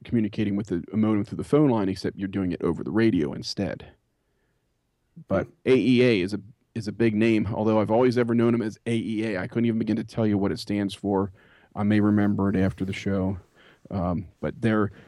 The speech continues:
Speaker 1: very, they, they, they're a good company. They made a lot of stuff for ham radio and interfacing with computers. So that makes sense about this device. I just never seen this device until,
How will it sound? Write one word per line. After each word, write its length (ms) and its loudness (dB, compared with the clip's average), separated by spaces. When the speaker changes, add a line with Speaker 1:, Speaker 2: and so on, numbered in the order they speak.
Speaker 1:
very, 360 4
they, 100 -2
they, 200 -2
they're 220 2
a 40 0
good 220 2
company. 260 -2
They 60 -2
made 160 0
a 60 -2
lot 240 0
of 60 -6
stuff 500 -4
for 460 0
ham 280 -2
radio 480 0
and 160 -4
interfacing 460 -4
with 180 -4
computers. 420 -2
So 80 -2
that 160 2
makes 220 -2
sense 280 -4
about 240 -10
this 120 -8
device. 340 -6
I 60 0
just 160 0
never 220 2
seen 380 2
this 160 2
device 400 -4
until, 420 -4